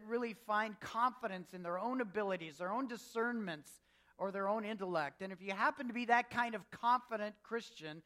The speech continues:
I mean confident in yourselves, you're gonna struggle with this understanding of sheep and shepherd.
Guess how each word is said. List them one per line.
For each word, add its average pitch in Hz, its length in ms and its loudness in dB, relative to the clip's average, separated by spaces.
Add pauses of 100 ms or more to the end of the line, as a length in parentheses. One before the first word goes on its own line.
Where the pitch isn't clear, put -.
(180)
I 180 80 -8
mean 202 280 -6
confident 233 580 2
in 226 160 -4
yourselves, 208 840 0 (300)
you're 208 160 -2
gonna 254 240 -2
struggle 233 680 -4
with 165 160 -6
this 180 180 -8
understanding 190 720 -6
of 165 100 -10
sheep 190 300 -14
and 180 120 -8
shepherd. 214 480 -8